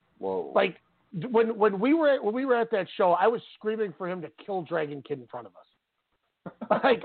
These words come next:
Speaker 2: I, I, I almost cried shaking Shingo's hand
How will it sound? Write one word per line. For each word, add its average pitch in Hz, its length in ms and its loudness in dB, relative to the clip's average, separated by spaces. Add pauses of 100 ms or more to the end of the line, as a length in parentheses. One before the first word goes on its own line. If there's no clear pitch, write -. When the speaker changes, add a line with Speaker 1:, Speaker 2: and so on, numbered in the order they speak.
Speaker 2:
I, 277 240 0 (280)
I, 262 260 2 (180)
I 277 100 2
almost 294 260 0 (260)
cried 226 360 0 (140)
shaking 214 360 -4 (120)
Shingo's 214 340 -6
hand 185 320 -2